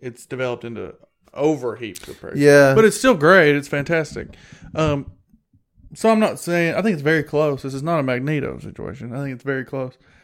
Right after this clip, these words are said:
Speaker 1: I do think my favorite Joker's, uh, again, based solely on acting, performances, and it's razor thin. It's half, it's taking a razor blade and cutting it in half. That thin.
Speaker 2: Mm-hmm.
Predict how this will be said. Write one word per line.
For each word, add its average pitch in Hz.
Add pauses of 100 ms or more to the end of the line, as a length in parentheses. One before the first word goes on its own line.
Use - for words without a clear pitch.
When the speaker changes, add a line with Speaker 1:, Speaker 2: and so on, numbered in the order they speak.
(560)
Speaker 1:
I 151
do 156
think 147
my 143
favorite 143
Joker's, 127 (420)
uh, 50 (600)
again, 139 (240)
based 151
solely 147
on 127
acting, 131
performances, 127 (380)
and 139
it's 143
razor 135
thin. 110 (800)
It's 131
half, 143 (420)
it's 175
taking 151
a 127
razor 127
blade 120
and 113
cutting 110
it -
in 95
half. - (100)
That 127
thin. 143
Speaker 2:
Mm-hmm. 120